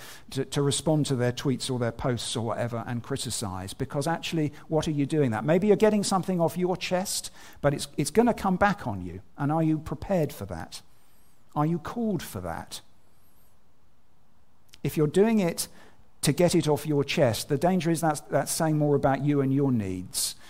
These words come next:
than actually addressing the situation that you're dealing with. So I'd encourage caution about that. Not caution about speaking truth to power,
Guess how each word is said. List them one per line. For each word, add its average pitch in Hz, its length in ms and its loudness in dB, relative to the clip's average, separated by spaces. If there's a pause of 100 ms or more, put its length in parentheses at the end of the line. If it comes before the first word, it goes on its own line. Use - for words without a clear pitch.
(140)
than 123 140 0
actually 120 340 -4
addressing 117 640 -2
the 113 100 -6
situation 107 840 -6 (240)
that 104 140 -8
you're 113 120 -8
dealing 107 320 -6
with. 98 160 -8
So 135 200 -2
I'd 151 180 2
encourage 170 500 0
caution 113 680 -4
about 98 320 -6
that. 104 280 -10 (380)
Not 202 260 4
caution 214 520 2
about 151 280 2
speaking 147 400 -2
truth 143 360 -4
to - 80 -8
power, 110 500 -2